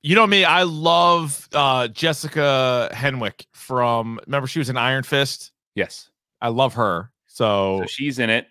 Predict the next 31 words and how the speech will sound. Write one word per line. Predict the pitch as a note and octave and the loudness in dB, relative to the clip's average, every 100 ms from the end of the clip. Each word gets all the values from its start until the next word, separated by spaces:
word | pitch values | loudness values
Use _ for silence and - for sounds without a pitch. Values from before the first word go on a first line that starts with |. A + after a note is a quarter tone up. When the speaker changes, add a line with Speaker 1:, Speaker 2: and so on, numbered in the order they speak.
| A#2+ | -4
Speaker 2:
And | A2+ | -2
then | A#2 | 0
you | A2+ | -2
have, | A2+ A2 G#2+ G#2+ G#2 G#2 G2+ - _ _ _ - | 0 0 2 2 2 0 -4 -16 _ _ _ -12
um, | G#2+ G2+ G2 G2 F#2+ F#2 E2+ _ _ _ - _ _ _ _ _ _ _ _ _ - | -8 -6 -4 -4 -4 -6 -10 _ _ _ -20 _ _ _ _ _ _ _ _ _ 0
Speaker 1:
And | G3+ | 4
Speaker 2:
who | C3+ | 8
Speaker 1:
just | C3 | 6
Speaker 2:
is | A#2+ | 6
it? | A2 | 4
Speaker 1:
directed | - - - | 2 -2 0
by | C4+ | 2
one | G#3 A3 C#4+ | 4 4 4
of | C#4 | 4
the | F3+ | 2
Wachowskis, | C3 C3+ G#2 - G2 F2+ | 2 2 0 0 -10 -12
just | - G3+ - | -2 -2 0
Lana | D#3+ F3 G3+ | 4 4 4
Wachowski | A2+ - G2 F2+ F2+ | 0 -4 -6 -6 -8
is | F2+ | -12
directing. | - G2 B2+ G#2 | -8 0 2 2
Speaker 2:
Yeah. | - _ _ _ _ _ | -4 _ _ _ _ _
Um, | A#2+ G#2+ A2 | 4 6 4
you | A2+ | 2
have | B2 A#2 A2+ A2+ A2 - - | 2 4 4 4 0 -10 -18
Christina | - A#2+ F3 C#3 | -8 -2 2 2
Ricci | F#2 B2 - C4+ D#4+ | 2 0 2 0 -2
is | - F#3 | -6 -2
apparently | G#3+ G#3+ G#3 | 0 2 2
in | G#3+ | 2
this. | A3+ A#3 - | 0 -2 -10